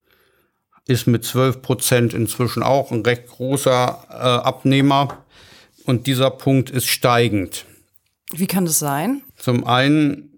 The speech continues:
Speaker 1: haben wir die Situation, dass verstärkt, äh, Gewässer jetzt trocken fallen im Sommer.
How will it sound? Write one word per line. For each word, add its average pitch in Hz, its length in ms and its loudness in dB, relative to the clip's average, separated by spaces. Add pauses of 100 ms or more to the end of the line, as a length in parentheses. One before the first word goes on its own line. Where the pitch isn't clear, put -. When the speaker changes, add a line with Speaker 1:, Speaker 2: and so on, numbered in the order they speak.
Speaker 1:
haben 127 260 0
wir 131 100 2
die 113 100 -4
Situation, 120 760 0
dass 117 180 2
verstärkt, 117 840 -2 (260)
äh, 110 160 0 (120)
Gewässer 113 400 0
jetzt 104 300 -2
trocken 117 320 -2
fallen 123 280 2
im 120 140 0
Sommer. 143 380 0